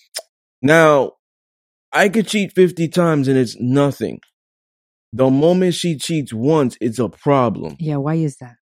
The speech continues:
Speaker 1: Because when a man engages with another woman, 'cause I'm not even gonna say cheating, 'cause that's not cheating. But when a man engages with another woman and he lies about it,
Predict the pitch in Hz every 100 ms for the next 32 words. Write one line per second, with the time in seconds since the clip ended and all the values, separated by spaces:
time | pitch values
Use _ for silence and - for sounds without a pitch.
0 | _ _ _ _ 98 139 139 185 185 175
1 | 160 113 - _ _ _ _ _ _ _
2 | _ _ - 131 175 170 151 156 185 214
3 | 214 202 - _ _ _ _ _ 165 160
4 | 127 151 170 156 151 151 147 143 127 151
5 | 170 147 143 175 185 165 156 147 135 139
6 | 117 - 170 139 117 123 120 127 113 -
7 | 160 165 95 85 _ _ _ _ - 131
8 | 156 175 160 175 214 214 196 180 185 160
9 | 170 170 165 156 147 160 139 113 _ _
10 | _ _ _ _ _ _ - 143 131 151
11 | 143 - _ _ - 120 135 151 156 135
12 | 113 113 104 85